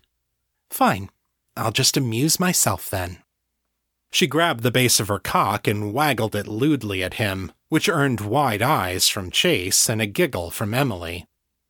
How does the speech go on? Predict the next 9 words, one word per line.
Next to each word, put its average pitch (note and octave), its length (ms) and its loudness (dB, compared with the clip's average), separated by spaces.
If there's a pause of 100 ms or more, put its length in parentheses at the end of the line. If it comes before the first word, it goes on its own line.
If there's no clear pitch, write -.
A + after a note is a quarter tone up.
(480)
John G3+ 280 2
turned B2+ 240 2
his G2 140 0
attention G#2+ 520 0
to - 80 -6
the F2+ 120 -6
two B2+ 200 0
young A#2 340 2
people. E2+ 540 -4